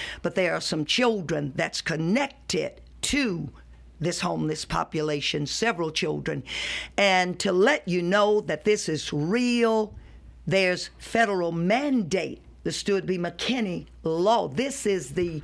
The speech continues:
mandate that has been implemented because it is just that real. We do have a homeless issue here in Baton Rouge, but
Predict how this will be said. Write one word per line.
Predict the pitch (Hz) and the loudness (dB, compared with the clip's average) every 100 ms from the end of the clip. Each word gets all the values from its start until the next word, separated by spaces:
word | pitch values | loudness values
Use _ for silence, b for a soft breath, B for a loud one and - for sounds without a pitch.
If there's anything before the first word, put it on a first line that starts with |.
| B B B - | B B B 0
mandate | 185 202 226 240 208 175 160 147 | 4 6 6 4 2 2 0 -2
that | 175 | -2
has | 170 180 | -2 -2
been | 147 160 156 | -2 -4 0
implemented | 233 254 208 185 170 165 165 - | 2 2 0 -2 0 -2 -4 -2
because | 185 - 196 294 196 165 - B - | -4 -2 0 2 2 0 -2 B 2
it | 208 | 2
is | 170 120 | 2 -2
just | 120 196 185 - 160 | 2 2 0 -2 0
that | 175 165 | 0 -2
real. | - 156 262 247 165 131 - B B B B B B B B B - 180 | -2 0 2 2 0 -4 -6 B B B B B B B B B -8 0
We | 214 | 0
do | 160 151 262 262 185 127 - | 2 0 2 2 0 -4 -4
have | 190 233 233 220 220 - | 0 2 2 0 -2 -2
a | 180 165 156 156 - | 0 0 -2 -4 -8
homeless | - 214 233 202 165 165 - - | -2 2 2 2 0 -2 -6 -4
issue | 196 226 208 180 165 | 0 2 2 0 -2
here | 151 226 226 180 | -2 0 2 4
in | 170 170 | 2 2
Baton | 175 175 170 | 2 2 0
Rouge, | 170 170 170 - B B B B | 0 0 0 -2 B B B B
but | 170 196 190 | 0 2 2